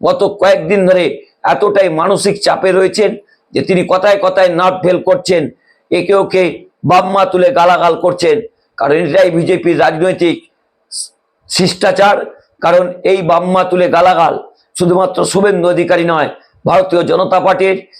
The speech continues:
একাধিক নেতা করেন। দিলীপ ঘোষ গত কয়েকদিন ধরে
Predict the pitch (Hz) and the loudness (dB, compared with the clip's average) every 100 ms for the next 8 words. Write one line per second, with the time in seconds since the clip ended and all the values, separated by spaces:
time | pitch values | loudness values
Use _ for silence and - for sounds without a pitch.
0 | - 170 170 185 170 156 170 185 - 185 | -4 -2 0 0 0 -2 -2 -2 0 0
1 | 190 156 - _ _ - 190 208 151 202 | 0 -4 -10 _ _ -2 0 0 0 -2
2 | 143 185 185 156 180 185 156 185 180 185 | 2 0 0 -2 0 0 0 0 2 2
3 | 165 127 | 0 -4